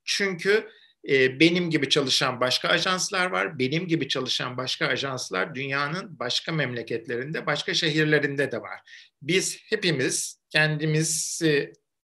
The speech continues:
arka plana koyarak yazarları sunuyoruz. Bütün bu yazarlar binlerce. O binlerce yazar içerisinden bahsettiğimiz kanon denen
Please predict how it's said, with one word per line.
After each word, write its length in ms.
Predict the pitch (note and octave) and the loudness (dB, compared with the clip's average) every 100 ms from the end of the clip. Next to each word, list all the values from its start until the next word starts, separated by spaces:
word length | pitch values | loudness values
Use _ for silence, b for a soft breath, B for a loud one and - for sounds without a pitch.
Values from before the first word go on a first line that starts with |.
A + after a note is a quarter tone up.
| _ | _
arka 340 | E3 D#3 F#3 D#3+ | 2 2 2 -2
plana 300 | C#3+ B2 A#2+ | -2 -4 -4
koyarak 540 | B2 B2 F#3+ E4 b b b _ | -2 0 -2 -8 b b b _
yazarları 840 | D3 E3 E3+ D#3 D3+ D3 E3+ A3 - - | 2 4 6 4 4 2 2 0 -2 -10
sunuyoruz. 920 | - - F#3 E3 D#3+ B2 A2 G#2+ C3 | -6 -2 2 4 6 6 2 -4 -6
Bütün 340 | D3+ G3+ G3+ | -6 -4 -2
bu 60 | E3 | 2
yazarlar 960 | C3+ B2+ C3 B2 B2 D3+ - - - _ _ _ | 2 2 0 0 0 -4 -4 -10 -14 _ _ _
binlerce. 840 | A2 D#3 D#3 D3 C3+ B2 - - - B B _ | -2 2 4 6 4 4 -2 -6 -8 B B _
O 160 | C3 B2+ | -4 -2
binlerce 480 | C3 C#3+ F#3+ A3 | 0 2 0 2
yazar 260 | D#3+ C3+ D3+ | 2 2 0
içerisinden 800 | C3 B2+ A2+ A2 - A2 A2 G#2+ | 0 -2 -2 -4 -6 -10 -12 -8
bahsettiğimiz 1080 | B2 B2+ - C#3 - - C#3 C#3 B2+ - - | -8 -6 -8 -8 -8 -6 -4 -4 -6 -8 -10
kanon 560 | - A2+ B2 F3+ F#3+ | -12 -8 -2 0 2
denen 400 | D#3 A#2 A2+ G#2 | 2 2 0 -6